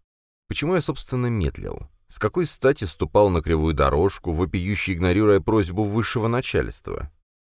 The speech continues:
Предварительный ответ на этот вопрос медленно доходил до меня в течение этих трёх дней. И всё началось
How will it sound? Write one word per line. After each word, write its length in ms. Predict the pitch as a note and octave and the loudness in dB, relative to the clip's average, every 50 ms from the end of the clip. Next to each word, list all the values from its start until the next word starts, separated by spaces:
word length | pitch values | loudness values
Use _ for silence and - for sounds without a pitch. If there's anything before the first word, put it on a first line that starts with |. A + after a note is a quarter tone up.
| _ _ - | _ _ 0
Предварительный 560 | A#2+ A2+ A#2 D3 F#3 A3 - - B2+ A#2 G#2+ | 0 4 6 6 4 4 2 0 2 2 2
ответ 260 | - - G#2+ G#2 - | 2 2 2 2 4
на 40 | G#2 | 2
этот 200 | G2 E2 G2 F2 | 2 2 2 2
вопрос 480 | F#2+ G2 G2 - G#2+ G#2+ G2+ - - G2+ | 4 2 2 4 4 2 2 2 0 0
медленно 480 | G2+ C3+ D#3 C#3 B2+ B2+ A#2+ A#2 A2 | 0 0 0 2 2 2 2 2 2
доходил 360 | F#2+ F#2+ - G2 F#2 A2+ C3+ | 2 2 2 2 2 2 0
до 120 | B2+ A#2+ A#2 | 0 2 0
меня 220 | A2+ A2+ A2+ A2+ | 2 2 0 0
в 60 | - | 0
течение 520 | - F#2+ E2 - - A2 A2 A2+ A2 G#2+ - | -2 -4 -2 -2 -2 -2 0 0 0 0 0
этих 360 | - F#2+ - G2+ F#2 - - | -2 -4 -2 -4 -6 -6 -4
трёх 300 | - D#2+ E2 E2 D2+ - | 0 2 2 2 2 -2
дней. 540 | C#2 A#1 D2 D2 C#2+ B1 - - - - - _ _ _ _ _ _ _ - | -4 -2 -2 -2 -2 -2 -6 -12 -18 -20 -20 _ _ _ _ _ _ _ -12
И 60 | B2+ | -10
всё 160 | B2+ - A3+ | -2 0 0
началось 520 | G#3 F3+ - - B2+ G#2 F2 - - - | 0 0 0 2 2 2 2 0 -2 -14